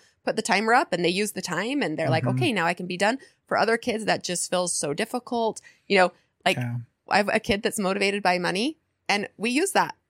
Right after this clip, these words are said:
Speaker 1: a lot. I had three others that weren't, so that never worked. But sometimes I'm like, "Oh, should I do this?" I'm like, "It's working." Like, it's,
Speaker 2: Yeah.
Speaker 1: it's working. And we all, I think sometimes we think kids
Speaker 2: It ain't
Speaker 1: should
Speaker 2: broke,
Speaker 1: be
Speaker 2: don't fix it.
Speaker 1: Well, and we think kids should be so different, right?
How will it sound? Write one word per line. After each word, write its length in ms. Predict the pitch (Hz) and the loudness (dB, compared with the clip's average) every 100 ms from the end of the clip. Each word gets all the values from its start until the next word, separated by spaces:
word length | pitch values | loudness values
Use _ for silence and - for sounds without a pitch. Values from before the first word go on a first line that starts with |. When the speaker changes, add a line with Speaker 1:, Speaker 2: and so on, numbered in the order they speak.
| - | 2
Speaker 1:
a 60 | |
lot. 260 | 254 381 - _ | 4 4 0 _
I 120 | - 226 | 0 0
had 160 | 254 | 0
three 160 | 233 233 | 0 0
others 240 | 220 202 | 2 0
that 120 | - - | -2 -2
weren't, 440 | 190 349 453 - _ _ _ | 0 0 -4 -12 _ _ _
so 320 | - 233 - - | 0 0 0 -2
that 280 | 196 214 220 | 0 2 2
never 260 | 226 233 | 0 0
worked. 320 | 226 294 - | 0 -2 0
But 160 | 202 - - - | 0 0 -2 -6
sometimes 340 | 240 240 240 | -2 0 -2
I'm 60 | 220 | -2
like, 120 | 208 | -4
"Oh, 220 | - 277 | -2 -2
should 160 | 240 285 | -2 -2
I 80 | 277 | -2
do 160 | 277 | -2
this?" 180 | 339 370 | -2 -4
I'm 100 | 226 | -4
like, 200 | 226 - _ _ _ _ - | -6 -8 _ _ _ _ -4
"It's 240 | 190 - | -2 -2
working." 640 | 95 - 226 - - - - _ - | -8 -2 -2 -2 -8 -14 -18 _ -4
Like, 160 | - - | -2 2
it's, 100 | 147 | 2
Speaker 2:
Yeah. 180 | 123 113 - _ _ | 2 -4 -16 _ _
Speaker 1:
it's 220 | - 233 208 | -2 -2 0
working. 360 | 220 262 269 | 0 0 -2
And 120 | - 233 | -2 0
we 140 | 233 - | 0 0
all, 340 | 196 214 240 _ _ _ _ - | 0 2 0 _ _ _ _ -4
I 80 | 226 | 0
think 180 | 240 226 | 0 0
sometimes 340 | 233 247 247 | -2 0 -2
we 100 | 247 | -2
think 300 | 220 208 - | -2 -4 -6
kids 160 | - 196 | 2 6
Speaker 2:
It 20 | |
ain't 80 | 202 | 8
Speaker 1:
should 60 | 185 | 10
Speaker 2:
broke, 180 | 214 208 | 8 10
Speaker 1:
be 40 | |
Speaker 2:
don't 180 | 208 202 | 6 6
fix 260 | 175 156 127 | 4 2 -2
it. 120 | 110 - | -4 0
Speaker 1:
Well, 140 | 202 | 2
and 160 | 285 302 | 4 4
we 100 | 330 | 2
think 220 | 349 320 | 2 0
kids 200 | - 269 | -2 -4
should 140 | - 220 | -2 -2
be 140 | 240 | -2
so 220 | - 226 | 0 0
different, 380 | 214 254 - 123 | 2 0 0 -2
right? 320 | 196 185 277 | 2 2 0